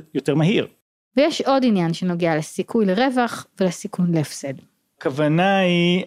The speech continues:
Speaker 1: עד כמה אני יכול ליהנות מהתייעלות, עד כמה יש לי איזושהי שליטה בהוצאות.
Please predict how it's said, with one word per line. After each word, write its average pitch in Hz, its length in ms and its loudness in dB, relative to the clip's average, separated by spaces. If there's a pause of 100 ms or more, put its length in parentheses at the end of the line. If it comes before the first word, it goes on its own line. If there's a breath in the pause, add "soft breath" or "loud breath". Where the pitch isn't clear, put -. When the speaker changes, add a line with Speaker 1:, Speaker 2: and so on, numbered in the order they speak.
(120)
Speaker 1:
עד 196 300 2
כמה 190 400 0
אני 175 140 0
יכול 175 200 -2
ליהנות 165 300 0
מהתייעלות, 135 800 0
עד 151 260 -2
כמה 156 260 0
יש 151 140 -2
לי 160 60 0
איזושהי 147 200 -4
שליטה 143 340 -2
בהוצאות. 139 760 -4